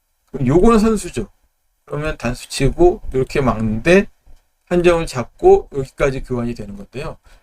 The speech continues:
요게 흙이 조금 더 좋은 진행입니다. 불필요하게 요 자리에 흙돌이 있을 이유가 없다는 거죠. 바로바로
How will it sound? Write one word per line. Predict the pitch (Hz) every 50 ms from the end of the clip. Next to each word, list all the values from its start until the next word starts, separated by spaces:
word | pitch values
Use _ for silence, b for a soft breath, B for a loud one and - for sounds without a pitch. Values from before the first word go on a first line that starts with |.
| _ - 147
요게 | 170 196 202 185 202 220 226 226 175 - - - _ _ _ _ _ _ _ _ _
흙이 | - 233 214 196 220 226 196
조금 | - 226 220 220 220 220 - 220 220 214 196
더 | 202 202 196
좋은 | 190 - - 151 175 190
진행입니다. | 170 170 143 131 113 98 92 _ _ - - _ _ b b b b b b b b _ _ _ _ _
불필요하게 | - 165 180 170 - - 247 247 233 226 214 233 220
요 | 185 156
자리에 | 147 202 214 208 190 196 190
흙돌이 | 190 - _ - 240 233 202 196
있을 | 160 143 - 185 175 160
이유가 | 170 175 165 170
없다는 | 135 - - - 160 160 156
거죠. | 135 123 - 196
바로바로 | - - - 156 170 185 196 180 175 170 185 214 233